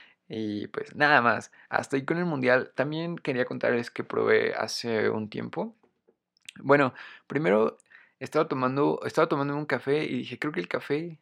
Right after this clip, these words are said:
hace rato vi un, un reel que decía, "El café es vida". Y dije, "Yo creo que el café sí es vida". Y me puse a investigar un poquito más de cosas sobre el café. Soy un fanático de los datos del café. Sé que está un poquito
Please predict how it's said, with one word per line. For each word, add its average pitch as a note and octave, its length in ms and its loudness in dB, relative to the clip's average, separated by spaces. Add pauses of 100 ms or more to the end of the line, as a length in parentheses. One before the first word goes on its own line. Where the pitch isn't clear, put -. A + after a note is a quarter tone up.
(100)
hace D3+ 240 2
rato E3 220 -2
vi C#3 160 0
un, C#3 400 -4
un C3 140 -4
reel C3 300 -2 (320)
que - 100 -6
decía, A2+ 240 0 (100)
"El B2 140 -6
café D#3 320 0
es C#3 120 -6
vida". G1+ 200 -2
Y - 60 -4
dije, - 180 -12
"Yo - 60 -8
creo E3+ 160 -2
que - 100 -10
el - 80 -10
café - 280 -6
sí B2 100 -12
es - 80 -12
vida". - 240 -10 (840)
Y D3+ 280 -2
me C#3+ 120 -2
puse C#3+ 200 -6
a - 20 -6
investigar C3+ 440 0
un C#3+ 80 -2
poquito C#3 260 -4
más C#3 200 0
de C#3+ 60 -8
cosas D3 220 -6
sobre D#3 200 0
el D3 80 0
café. C#3+ 320 0
Soy D3+ 260 -2
un D#3+ 300 -4
fanático C3+ 420 0
de C3 60 2
los A2 240 -4
datos C3+ 420 0
del G#2+ 220 -2
café. - 380 -8
Sé - 140 -14
que - 80 -16
está - 140 -8
un B2 60 -6
poquito B2+ 680 -6